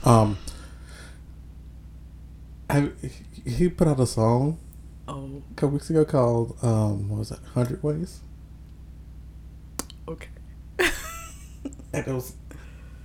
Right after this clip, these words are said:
Speaker 1: kinda like a breakup song, I guess.
Speaker 2: Oh.
Speaker 1: A Thousand Ways to Leave.
Speaker 2: Oh.
Speaker 1: A Hundred Ways to Leave. And I was like, "She just thought of a hundred?"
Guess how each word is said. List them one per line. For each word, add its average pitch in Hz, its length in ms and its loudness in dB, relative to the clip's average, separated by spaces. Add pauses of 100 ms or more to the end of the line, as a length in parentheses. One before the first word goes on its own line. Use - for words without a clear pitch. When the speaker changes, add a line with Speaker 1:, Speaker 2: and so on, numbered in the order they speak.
(760)
Speaker 1:
kinda 180 320 2
like 202 280 0
a 208 140 2
breakup 226 420 -2
song, 233 260 -4 (160)
I 208 60 -2
guess. 208 280 -4 (120)
Speaker 2:
Oh. 180 340 10
Speaker 1:
A - 20 6
Thousand 160 280 8
Ways 156 200 2
to 156 60 -2
Leave. 180 280 -2 (420)
Speaker 2:
Oh. 196 400 12 (800)
Speaker 1:
A - 60 0
Hundred 147 240 4
Ways 151 140 4
to 170 60 -2
Leave. 170 140 2 (220)
And 135 80 4
I 131 40 10
was 120 140 4
like, 113 140 2 (320)
"She 131 140 0
just 127 180 -2
thought 120 120 2
of 110 100 2
a 95 40 0
hundred?" 110 320 0